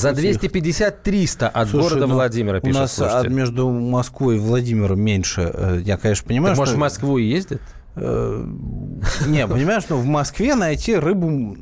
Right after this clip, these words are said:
Speaker 1: х-, х-, хорошего качества можно. Вот.
Speaker 2: В Краснодаре дальневосточный краб в банке граммов триста стоит, э, в супермаркете известном, каком не скажу, тысячу рублей.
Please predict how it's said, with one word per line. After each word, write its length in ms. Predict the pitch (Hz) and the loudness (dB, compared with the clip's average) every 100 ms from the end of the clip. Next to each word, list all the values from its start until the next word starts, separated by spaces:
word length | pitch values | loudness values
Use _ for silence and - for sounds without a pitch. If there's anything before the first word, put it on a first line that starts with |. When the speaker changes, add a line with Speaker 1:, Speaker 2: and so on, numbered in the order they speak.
| - | -10
Speaker 1:
х-, 280 | - - - - 120 | -6 -6 -6 -2 0
х-, 180 | 107 107 | 0 0
хорошего 460 | 117 131 165 - | 0 2 0 -2
качества 400 | 98 156 160 - | -2 -2 -2 -2
можно. 560 | 123 131 123 92 87 - - - - - | 2 2 2 0 -4 -6 -10 -18 -18 -6
Вот. 340 | 104 104 98 82 - - - - | 0 2 2 0 -10 -18 -16 -10
Speaker 2:
В 140 | - | -6
Краснодаре 880 | - 185 190 190 185 170 240 202 151 | 0 0 2 2 2 2 2 4 2
дальневосточный 840 | 127 156 185 185 180 208 190 180 180 | 0 0 2 2 2 0 0 -2 -2
краб 400 | 202 226 233 - | 2 2 0 0
в 180 | 139 110 | -4 -2
банке 400 | 113 190 175 - 151 | 0 2 0 -2 -2
граммов 580 | 165 180 170 151 - - - | 2 2 2 0 -2 -12 -2
триста 580 | 202 240 - - 117 98 | 0 2 0 0 0 0
стоит, 640 | - 185 196 185 165 - - | -2 2 4 2 0 -4 -2
э, 180 | 147 | 0
в 120 | 135 127 | 0 0
супермаркете 760 | - 147 165 220 208 - 165 | -2 0 0 0 -2 -4 -2
известном, 640 | 147 139 156 135 - 117 117 | 0 2 0 0 -2 -4 -4
каком 340 | - 117 127 | -6 -4 -2
не 80 | 120 | -2
скажу, 320 | - 156 165 | 0 0 0
тысячу 580 | - - 247 214 190 196 | -2 0 0 0 0 2
рублей. 540 | 175 147 117 90 - | 2 2 0 -2 -6